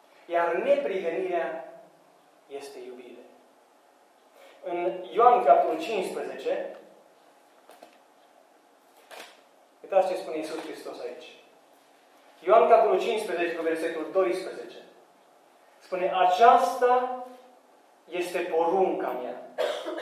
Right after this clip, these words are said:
să vă iubiți unii pe alții cum v-am iubit eu.”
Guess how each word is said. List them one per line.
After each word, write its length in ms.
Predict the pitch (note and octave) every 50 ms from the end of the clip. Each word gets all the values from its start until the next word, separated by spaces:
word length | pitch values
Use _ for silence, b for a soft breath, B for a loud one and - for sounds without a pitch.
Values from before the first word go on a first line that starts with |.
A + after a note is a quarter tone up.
| - - - - - B B B B
să 180 | B - - G#3+
vă 160 | F#3+ G#3 G#3
iubiți 760 | G#3 G#3+ G3+ - A#3 C#4+ D4 - - - - - - - G#3
unii 160 | F#3+ F#3+ F#3
pe 100 | F3 E3+
alții 680 | E3 D#3 D3+ D3+ - - - - G3 G#3+ - - A3 - - - - - _ _ _ _
cum 220 | - F#3 F3+ F3
v-am 260 | F3 F3 E3+ E3+ E3+ E3
iubit 340 | D#3+ D#3+ D#3+ E3 F3 F3 - - - - - - C3 C#3
eu.” 160 | C#3+ C#3+